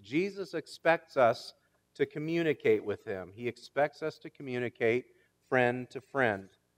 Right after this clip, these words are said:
We're gonna look at a, at a prayer today. It's in your Old Testament. It's in Second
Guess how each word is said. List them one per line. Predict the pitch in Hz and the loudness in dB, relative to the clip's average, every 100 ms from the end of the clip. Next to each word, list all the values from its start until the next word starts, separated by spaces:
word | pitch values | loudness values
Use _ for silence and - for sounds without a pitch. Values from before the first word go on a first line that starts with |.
| _ _ - | _ _ 2
We're | 180 | 6
gonna | 214 175 | 8 8
look | 185 185 | 8 8
at | 156 127 | 8 8
a, | 117 - - | 6 2 0
at | 135 | 2
a | 123 | 2
prayer | - 185 165 127 | 2 6 8 6
today. | - 117 117 123 147 | 4 2 4 6 4
It's | 123 175 | 2 2
in | 196 | 4
your | 165 | 6
Old | 160 170 170 | 8 6 6
Testament. | 165 151 151 165 156 | 8 8 6 -2 -2
It's | - | -4
in | 139 | -12
Second | - - 180 196 | -4 4 4 4